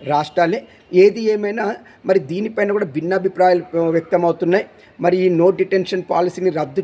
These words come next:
చేస్తే డ్రాప్అవుట్స్ పెరుగుతాయని కొద్దిమంది విద్యావేత్తలు అంటుంటే, no detention పాలసీని రద్దు చేయడం వల్ల కూడా చాలా ఉపయోగం ఉంటుంది. మంచి ఉత్తీర్ణత సాధించే విద్యార్థులు ముందుకెళ్ళడం వల్లనే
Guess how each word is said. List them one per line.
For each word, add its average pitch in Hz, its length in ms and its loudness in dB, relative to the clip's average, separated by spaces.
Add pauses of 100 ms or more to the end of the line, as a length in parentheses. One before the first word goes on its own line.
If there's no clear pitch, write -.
(100)
చేస్తే 185 260 0
డ్రాప్అవుట్స్ 170 680 -2 (100)
పెరుగుతాయని 175 480 2
కొద్దిమంది 170 520 -4
విద్యావేత్తలు 170 600 -2
అంటుంటే, 170 640 0 (440)
no 160 220 4
detention 190 540 -2
పాలసీని 175 440 -2
రద్దు 156 320 -4 (100)
చేయడం 180 220 2
వల్ల 175 200 2
కూడా 180 400 -2 (540)
చాలా 196 260 0
ఉపయోగం 185 580 2
ఉంటుంది. 180 600 0 (280)
మంచి 220 420 -6
ఉత్తీర్ణత 196 500 -6
సాధించే 185 420 -2
విద్యార్థులు 180 420 0
ముందుకెళ్ళడం 175 640 0
వల్లనే 175 520 2